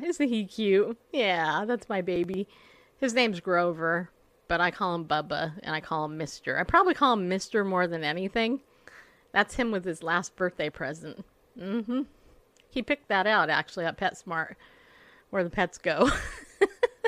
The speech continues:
But anyway, we were talking about doing, uh, another Bible study. And I know Randall's been kind of jumping all over the place and everything, but we thought,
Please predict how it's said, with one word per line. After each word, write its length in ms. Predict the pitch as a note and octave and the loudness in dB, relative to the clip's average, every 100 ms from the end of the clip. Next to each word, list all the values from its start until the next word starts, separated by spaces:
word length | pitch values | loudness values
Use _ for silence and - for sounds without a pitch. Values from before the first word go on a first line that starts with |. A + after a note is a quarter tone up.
| - - - - G4+ G4+ G4+ G4 F#4 F4+ - | -6 -10 -14 -12 -10 -8 -6 -8 -10 -14 -10
But 100 | - | 2
anyway, 300 | D#4+ C4+ A#3+ | 6 8 8
we 120 | C4 E4 | 8 6
were 100 | D4+ | 6
talking 420 | E4 D#4 C#4+ A#3+ | 4 4 2 2
about 440 | G3+ G3+ G3+ F3+ | 4 4 4 2
doing, 680 | G3 A#3 A3 G3+ F#3 F3+ G3+ - | 0 0 2 0 -2 -6 -8 -2
uh, 520 | E3+ D#3+ D#3+ D#3 - - | 0 2 2 0 -2 -2
another 360 | G#3 B3+ B3+ | 4 4 4
Bible 320 | G3+ F#3 F#3+ | 6 4 4
study. 460 | F#3+ - E3 E3 E3 - - - - _ | -4 -2 0 0 -4 -10 -20 -20 -20 _
And 220 | A3+ A#3+ | 0 4
I 60 | A#3+ | 6
know 160 | C#4+ C#4 | 6 4
Randall's 380 | B3+ B3+ A#3 | 2 2 0
been 120 | A#3 G3+ | 0 -4
kind 220 | A#3 G#3 | 0 0
of 60 | |
jumping 260 | F#3+ G3 G3+ | 0 -2 2
all 160 | F#3+ F#3 | 2 4
over 180 | F#3 | 2
the 60 | G3+ | 0
place 340 | F#3 G3+ G3+ - | -2 -2 -2 -2
and 80 | G3 | -2
everything, 340 | G3+ G#3 G3 | -2 -2 -4
but 160 | F#3+ A3 | -4 -2
we 160 | D4 | -2
thought, 400 | - G3 F3+ - | 0 2 2 0